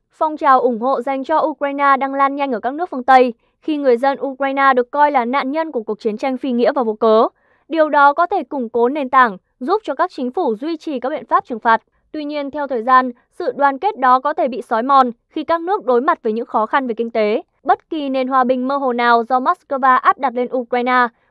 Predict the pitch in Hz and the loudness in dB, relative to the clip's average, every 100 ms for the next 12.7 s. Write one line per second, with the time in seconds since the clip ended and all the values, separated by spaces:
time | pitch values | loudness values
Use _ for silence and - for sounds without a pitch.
0 | - 302 403 277 - 262 302 381 359 311 | -2 -2 0 -2 -2 -4 -2 -6 -6 -4
1 | 320 311 - 320 311 302 226 208 330 277 | -2 -2 -4 -4 0 0 0 -4 -4 -2
2 | 285 240 285 202 220 233 208 220 220 _ | 0 0 -4 -6 -6 -6 0 2 0 _
3 | _ 285 262 320 302 240 254 320 403 _ | _ 0 0 0 -4 -4 -4 -4 -4 _
4 | _ _ 302 311 - 440 - 339 311 285 | _ _ -4 -2 -2 -4 4 4 6 0
5 | 330 302 247 262 240 208 226 269 339 285 | -2 -2 0 -2 -2 0 -2 -2 -2 0
6 | 226 233 262 277 262 240 220 247 262 240 | -2 0 2 2 2 0 0 0 -4 2
7 | 294 392 _ _ _ - 285 285 262 247 | 4 4 _ _ _ -2 2 2 2 0
8 | 277 311 339 269 359 339 294 254 285 294 | 0 2 2 2 -2 -2 0 0 0 0
9 | 302 294 294 240 240 220 294 370 240 214 | -2 0 0 0 0 -2 -4 -2 0 0
10 | 240 247 247 240 220 262 - _ - 208 | 0 0 -4 -6 -2 -2 -2 _ -12 -8
11 | 349 349 339 247 269 269 - 262 208 214 | -4 -2 0 2 4 2 4 2 2 -2
12 | 330 285 247 208 269 269 247 | -4 0 0 0 0 2 2